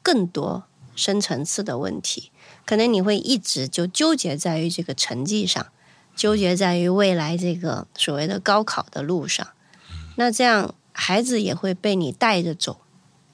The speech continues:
所以这个是第一个建议嘛，就是你完全接纳了之后，然后尝试去更多的看见孩子，发现孩子。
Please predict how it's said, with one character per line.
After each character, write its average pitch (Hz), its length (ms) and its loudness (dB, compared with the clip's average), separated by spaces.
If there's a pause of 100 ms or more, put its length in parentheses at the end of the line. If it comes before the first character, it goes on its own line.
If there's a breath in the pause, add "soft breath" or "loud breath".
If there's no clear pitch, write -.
(100)
所 - 180 0
以 214 360 2
这 - 160 2
个 240 100 2
是 196 140 0
第 202 200 0
一 190 60 0
个 196 100 0
建 190 320 0
议 - 80 -4
嘛， - 220 -6
就 254 140 0
是 262 120 4 (360 loud breath)
你 180 220 2
完 196 240 6
全 208 280 2
接 226 220 2
纳 233 200 4
了 180 120 2
之 180 180 -2
后， - 340 -2 (360 loud breath)
然 175 200 0
后 170 460 0
尝 214 300 2
试 302 260 2
去 - 260 -2
更 277 240 2
多 190 160 0
的 180 140 0
看 277 240 4
见 220 220 4
孩 165 240 -4
子， 147 200 -8 (120)
发 220 240 2
现 196 240 2
孩 170 240 -4
子。 - 220 -12